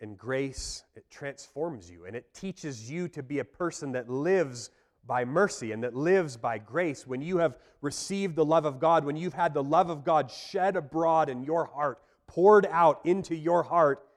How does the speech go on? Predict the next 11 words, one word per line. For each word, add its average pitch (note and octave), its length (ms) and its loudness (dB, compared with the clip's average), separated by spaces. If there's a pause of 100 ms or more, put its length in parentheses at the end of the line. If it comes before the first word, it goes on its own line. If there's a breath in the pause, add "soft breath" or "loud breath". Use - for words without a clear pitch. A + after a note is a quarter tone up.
(220 soft breath)
it D#3+ 200 -4
transforms E3+ 840 2
you F3+ 340 2
into D3 160 2
a C3 60 2
person D#3 400 -4
who C#3 260 -6 (200 soft breath)
loves E3 560 2
others, D3 400 0
who D3+ 140 -4
moves F3+ 580 6